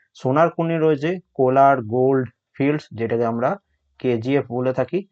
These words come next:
কর্ণাটকতে যেটা রয়েছে। এবং দেখো ইউরেনিয়ামের খনি এটা রয়েছে ঝাড়খণ্ডের জাডুগুড়াতে, যেটা বারবার তোমাদের পরীক্ষায় এসেছে। ড্যাশ অক্সাইড অম্ল এবং ক্ষার উভয়ের সাথে বিক্রিয়া করে। কিছুক্ষণ আগেই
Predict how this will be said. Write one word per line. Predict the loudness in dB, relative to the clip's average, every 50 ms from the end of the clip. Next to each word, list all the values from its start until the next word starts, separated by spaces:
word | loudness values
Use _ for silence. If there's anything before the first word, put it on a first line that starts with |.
| _ _ _ _ -4
কর্ণাটকতে | 0 2 2 4 2 2 2 0 0 0 -2 -2 -2
যেটা | 0 2 2 0
রয়েছে। | 2 2 0 0 0 0 -2 -2 -4 -4 -6 _ _ _ -6
এবং | -4 -2 0 2 2
দেখো | 2 2 2 0 -2 -2
ইউরেনিয়ামের | -2 -4 -2 -2 0 0 0 0 -2 -2 -2 -2
খনি | -4 -4 -4 -4 -4 -4
এটা | -2 -2 0
রয়েছে | 0 0 0 -2 -2 -4 -4 -4 _ _ _ _ _ -10 -2
ঝাড়খণ্ডের | 0 2 2 2 0 -4 -4 -2 -2 -4 -2 -2
জাডুগুড়াতে, | -2 -2 -2 -2 -4 -6 -6 -6 -6 -8 -6
যেটা | -4 -4 -2
বারবার | 2 4 4 4 4 4 2 0 0 0
তোমাদের | -2 -6 -8 -6 -6 -6 -8 -10
পরীক্ষায় | -16 -16 -6 0 0 0 0 -2 _ _ _ _ _ _ -2
এসেছে। | -2 -2 -2 -2 -6 -8 -12 _ _ _ _ _ _ _ _ _ _ _ _ _ _ _ _ _ _ _ _ _ _ _ _ -6 2
ড্যাশ | 4 6 6 6 4 0 -2 _ -2
অক্সাইড | -2 -2 -2 -2 0 2 2 2 2 0 -4 -4 0
অম্ল | 0 0 2 2 2 4 4 2
এবং | 2 0 -4 -4 -6 -8
ক্ষার | -4 0 2 4 4 4 2
উভয়ের | 0 -4 -4 -4 -4
সাথে | -4 -6 -8 -4 -4 -4
বিক্রিয়া | -4 -4 -8 -6 -4 -4 -4 -2
করে। | -2 -4 -4 -6 _ _ -20 -20 _ _ -12 -8
কিছুক্ষণ | -8 -4 -4 -2 0 0 -2 0 0
আগেই | 0 0 0 0 -2